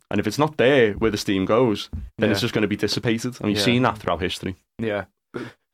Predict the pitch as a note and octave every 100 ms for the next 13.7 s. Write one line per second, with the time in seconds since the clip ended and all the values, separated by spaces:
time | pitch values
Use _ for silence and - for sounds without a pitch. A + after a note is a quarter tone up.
0 | _ _ D#3 D3 C3+ B2 B2+ G#2 G#2 A#2
1 | - A#2 - A#2 A2 _ _ _ _ _
2 | _ _ _ - B2 C#3 E3+ D3+ D#3 D3
3 | - C3 B2 - - _ _ _ C#3 A2
4 | A#2 A2 A#2+ A2 C3+ C3+ B2+ A#2+ A2+ -
5 | G#2+ G#2 G2 F#2 F#2 F2 - F#2 F2 D#2
6 | F2+ F2 E2+ - _ _ _ _ - G2
7 | G2+ F#2+ F#2+ G2 F#2 G2+ F#2 - F2 E2
8 | - F#2 E2+ - _ _ - G#2 G2+ F#2+
9 | F2+ _ _ - - - G2 A2 A2 G#2+
10 | F#2 F2 - E2+ - G#2 F#2+ - E2+ F2
11 | F#2+ F2 A2 G2 - - - G#2 G2+ G2
12 | - G#2 - - G2+ F#2+ - G2 F#2+ F#2+
13 | - F#2+ F#2 F#2 - F#2 F2